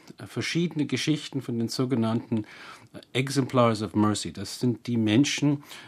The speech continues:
die in besonderer Weise Barmherzigkeit angewandt haben,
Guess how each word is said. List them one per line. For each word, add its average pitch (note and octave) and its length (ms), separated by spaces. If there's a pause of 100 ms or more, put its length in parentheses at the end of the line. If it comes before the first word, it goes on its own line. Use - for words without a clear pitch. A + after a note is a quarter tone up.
(140)
die A#2+ 440 (160)
in A2+ 500 (180)
besonderer A#2 600
Weise G#2+ 540 (420)
Barmherzigkeit G#2+ 800
angewandt G2 580
haben, G#2 420